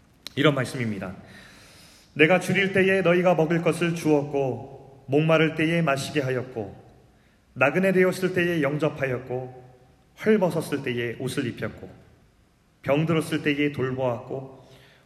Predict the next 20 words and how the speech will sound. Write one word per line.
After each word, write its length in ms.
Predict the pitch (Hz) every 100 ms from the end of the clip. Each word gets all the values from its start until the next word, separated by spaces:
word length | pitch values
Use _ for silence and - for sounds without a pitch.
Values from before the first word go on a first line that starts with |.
| _
옥에 260 | 123 139
갇혔을 500 | 139 123 135 131 127
때에 380 | 123 117 117 117 -
와서 380 | 113 107 120 120
보았느니라. 680 | - 104 104 95 - - - - _ _ _ _ _ _ _ _
내가 220 | 123 131
진실로 520 | 143 160 156 156 165 165
너희에게 360 | 147 143 139
이르노니, 720 | 135 120 117 110 117 123 - - _ _ _ _ _ _ -
너희가 360 | 127 127 127
여기 400 | 120 117 123 123 - -
내 180 | - 127
형제 260 | 139 151 127
중에 340 | 107 107 123 - - - - _ _ _ _ _ _
지극히 440 | - 151 165 185
작은 340 | - 139 165 180
자 140 | 175
하나에게 320 | 170 160 147
한 140 | 147 156
것이 360 | 120 127 123